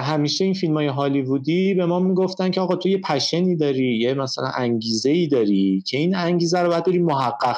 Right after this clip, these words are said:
کنی و قهرمان داستان هم کسیه که بره اینو تا ته محقق کنه دیگه و این پیروز حقیقی اونیه که مثلاً دوست داشته نویسنده بشه و نویسنده می‌شود، دوست داره قهرمان ان بی اِی بشه، قهرمان ان بی اِی می‌شود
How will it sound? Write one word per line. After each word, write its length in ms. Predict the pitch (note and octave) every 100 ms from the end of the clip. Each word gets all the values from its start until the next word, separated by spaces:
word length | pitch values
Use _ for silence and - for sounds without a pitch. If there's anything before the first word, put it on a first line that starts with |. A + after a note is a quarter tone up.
| -
کنی 540 | G2+ F#2+ - E2+ D#2+ _ _ _ _ _ -
و 260 | A#2+ A#2+ A#2
قهرمان 540 | C#3+ C#3+ D#3 E3 G3+ G#3+
داستان 460 | G3 F#3 F#3 F#3+
هم 120 | G3
کسیه 360 | F#3+ F#3+ F#3+ F#3+
که 100 | F#3+
بره 160 | F3+ F#3
اینو 220 | F#3 F#3
تا 140 | E3+
ته 340 | - D#3+ E3+ D3
محقق 600 | C#3 C3 B2 C3 B2+ B2+
کنه 300 | G#2+ G2 F#2+
دیگه 220 | F#2 F#2
و 60 | G2
این 240 | A2 B2
پیروز 440 | - A2 A2+ C3
حقیقی 680 | B2+ A#2+ A2+ G2+ G#2 G2+ A#2
اونیه 360 | C3 C3 C3+ C3
که 340 | C3 B2+ B2+ - - - -
مثلاً 340 | A2 B2+ B2
دوست 220 | B2+ C3 C#3+
داشته 220 | B2+ C3
نویسنده 760 | B2+ A#2+ G#2+ - A2 G#2+ G#2+ C#3+
بشه 420 | D3+ D3 D3 C#3
و 120 | A#2+
نویسنده 560 | G#2+ G2+ G2+ G#2+ G2+ A2
می‌شود، 520 | A#2+ A2 F#2 E2+ D#2+ -
دوست 280 | A2+ -
داره 340 | A2 G#2 G#2+ A2
قهرمان 540 | G#2 G2 G2+ G2+ A2+
ان 180 | A2+ G2+
بی 180 | G2 G2
اِی 80 | A#2
بشه، 360 | A#2+ A2 - G2+
قهرمان 440 | F#2 F#2 F2+ G2+
ان 160 | G2+ F#2
بی 160 | F#2
اِی 60 | G2
می‌شود 540 | G#2 G2+ - D#2+ D#2